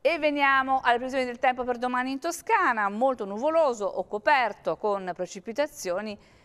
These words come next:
a prevalente carattere di rovescio o temporale.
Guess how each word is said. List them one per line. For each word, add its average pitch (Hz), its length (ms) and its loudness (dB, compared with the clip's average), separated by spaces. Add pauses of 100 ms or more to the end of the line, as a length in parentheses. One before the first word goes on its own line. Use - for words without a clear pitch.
(180)
a 196 320 4
prevalente 226 540 2
carattere 196 520 0
di 220 160 -2
rovescio 208 680 2
o 226 280 0
temporale. 156 1080 -6